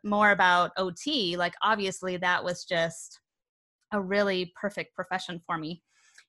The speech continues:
And so I obviously ended up going to occupational therapy school down in Arizona. And during the time that I was going to O T school, I started working with a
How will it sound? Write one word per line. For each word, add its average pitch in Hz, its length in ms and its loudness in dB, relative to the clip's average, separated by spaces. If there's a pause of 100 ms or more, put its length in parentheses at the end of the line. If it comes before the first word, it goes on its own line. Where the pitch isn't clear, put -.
And 202 240 -4
so 202 440 4
I 190 420 2
obviously 240 420 0
ended 226 180 0
up 226 200 0
going 208 400 -2 (140)
to 196 480 -4
occupational 220 420 -4
therapy 190 320 -2
school 180 340 -6
down 185 320 -4
in 185 480 -8
Arizona. 190 600 -4 (720)
And 196 320 0
during 240 300 4
the 247 80 0
time 226 240 -2
that 208 100 2
I 196 80 0
was 196 160 -4
going 190 300 -4
to 214 100 -4
O 208 120 -2
T 196 180 -6
school, 180 280 -4
I 185 100 0
started 196 340 -4
working 196 580 -4
with 180 480 -2
a 180 320 0